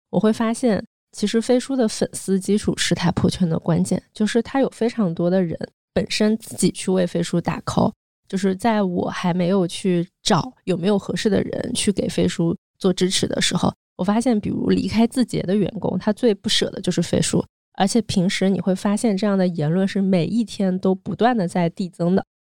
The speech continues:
就是你打开什么麦麦啊，或者是一些职场的软件，你就会发现那些离职的人他还是会表达对飞书的不舍。而且我们在网上会经常看到，不是我们安插的，而是大量的用户他自己去安利飞书，觉得飞书很好用，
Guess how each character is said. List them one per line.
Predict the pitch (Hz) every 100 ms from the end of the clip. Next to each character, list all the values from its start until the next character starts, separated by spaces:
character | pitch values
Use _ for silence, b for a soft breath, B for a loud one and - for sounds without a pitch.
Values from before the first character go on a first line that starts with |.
| _ _ _
就 | -
是 | 185
你 | 180
打 | 185 -
开 | - 185
什 | 190
么 | 160 156
麦 | 185 196
麦 | 185 170 160
啊， | 156
或 | 160 180
者 | 160
是 | 175 -
一 | 165
些 | 170 170
职 | 165 -
场 | - 180
的 |
软 | 160 170 -
件， | -
你 | 165
就 | 175
会 | 170
发 | - 170
现 | - -
那 | 180
些 | 175 -
离 | 175 175
职 | 175
的 | 175
人 | 175 -
他 | 190 185
还 | 180
是 | 156
会 | 180 185
表 | 170 -
达 | - 233
对 | 190
飞 | 185 190
书 | 190
的 | 185
不 | 208
舍。 | 196 - -
而 | -
且 | 175 - 180 -
我 | 180
们 | 165 160
在 | - 226 208
网 | 196 -
上 | - 190
会 | 190
经 | 170 208
常 | - 175
看 | - - 196
到， | 175 - -
不 | 160
是 | 160 220
我 | 180
们 | 160
安 | 160 165
插 | - 185
的， | 190
而 | - 160
是 | - - 170
大 | 302 220
量 | 185 180 -
的 | - - -
用 | 233 190
户 | - -
他 | 214 214
自 | 262
己 | 196
去 | - -
安 | - 190 185
利 | 175
飞 | - 170
书， | - - -
觉 | 180
得 | 175
飞 | - 190
书 | 208
很 | 196
好 | 190 -
用， | 180 240